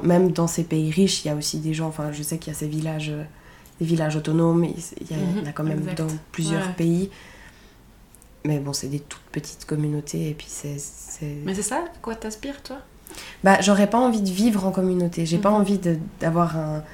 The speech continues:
Speaker 1: un groupement de maisons et que tout le monde vive ensemble et qu'on fasse les hippies. Et, enfin, c'est pas trop mon, c'est pas trop mon
Speaker 2: <laughs>
Speaker 1: délire.
Speaker 2: D'accord.
Speaker 1: Je suis assez solitaire et je,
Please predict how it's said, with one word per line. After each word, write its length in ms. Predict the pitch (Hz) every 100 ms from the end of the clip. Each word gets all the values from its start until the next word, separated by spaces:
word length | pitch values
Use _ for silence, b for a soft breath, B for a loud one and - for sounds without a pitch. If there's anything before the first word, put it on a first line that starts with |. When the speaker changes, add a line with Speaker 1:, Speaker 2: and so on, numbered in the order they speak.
| B B B 143
Speaker 1:
un 260 | 151 156
groupement 360 | 165 185 190 190
de 40 | 190
maisons 460 | 180 175 190 185
et 180 | 175 156 151
que 80 |
tout 120 | 160 175
le 60 |
monde 140 | 185 170
vive 160 | 165
ensemble 520 | 160 - 170 180 175 151
et 220 | 151 151
qu'on 60 | 156
fasse 220 | 156 160
les 60 | 165
hippies. 480 | 165 170 175 175 175
Et, 100 | 151
enfin, 300 | 151 156 151 -
c'est 200 | 175 -
pas 120 | 170
trop 200 | - 170
mon, 300 | 160 156 -
c'est 140 | 294
pas 80 | 170
trop 160 | - 185
mon 80 |
Speaker 2:
<laughs> 40 | 185
Speaker 1:
délire. 380 | 185 185 220 240 B B B B 277 175
Speaker 2:
D'accord. 160 | 170 170
Speaker 1:
Je 60 |
suis 100 | 165
assez 280 | 160 160 185
solitaire 600 | 185 180 175 185 202 202
et 160 | 160
je, 100 | 160